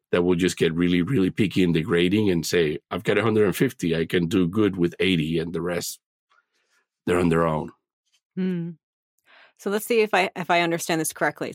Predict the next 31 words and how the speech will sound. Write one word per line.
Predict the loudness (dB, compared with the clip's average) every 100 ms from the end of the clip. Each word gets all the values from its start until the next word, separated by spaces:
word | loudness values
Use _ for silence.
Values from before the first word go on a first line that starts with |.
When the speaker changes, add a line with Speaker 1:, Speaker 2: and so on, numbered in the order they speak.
| -6
Speaker 2:
You | 0 0
have | 0
ten | -2 -2 -2
s-, | -4 -8 -10 -12
sets | -4 -2 -2 -4
of | -4
problems, | -2 0 0 -4 -4 -10 -12 _ _ _ _ _ _ _ _ _ -4
and | 0 2 0 0 -2 -4 -8 _ _ -4
the | -2
students | 2 2 2 0
can | 0 2 2 2 0 -4 -10 _ _ _
hammer | -2 0 2
at | 2
these | 0 -4
problems | 0 2 4 2 2 -2 -6 -8 0
all | 2 2
semester, | 2 0 0 -2 -2
even | -2 -2
if | -4
they | -2
wanted | 0 0 -2
to. | -4 -4 -6 -8
And | -4 -2
their | 0
goal | 2 4 2
basically | 0 -2 -4 -2 -2
is | -4 -6 -6 -6
to | -4 -4 -6
pass | -2 2 2 0 -4 -8 -12 _ _ -20 -20 _ _
eighty | 0 0 0
percent | -2 -2 0 0 0 -2 -10